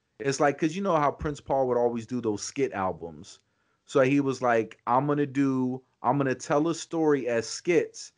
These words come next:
except each phase of the story, each act of the story is gonna be its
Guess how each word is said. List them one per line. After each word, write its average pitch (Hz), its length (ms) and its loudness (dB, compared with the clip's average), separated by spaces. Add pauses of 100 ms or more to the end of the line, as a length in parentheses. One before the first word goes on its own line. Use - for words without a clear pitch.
(280)
except 123 540 0 (100)
each 147 400 -8
phase 139 500 2
of 127 100 2
the 110 80 -2
story, 117 580 0
each 139 320 -10
act 127 300 0
of 123 80 -2
the 107 80 -6
story 110 560 -2 (300)
is 123 200 -2
gonna 127 220 2
be 120 200 -4
its 113 140 -8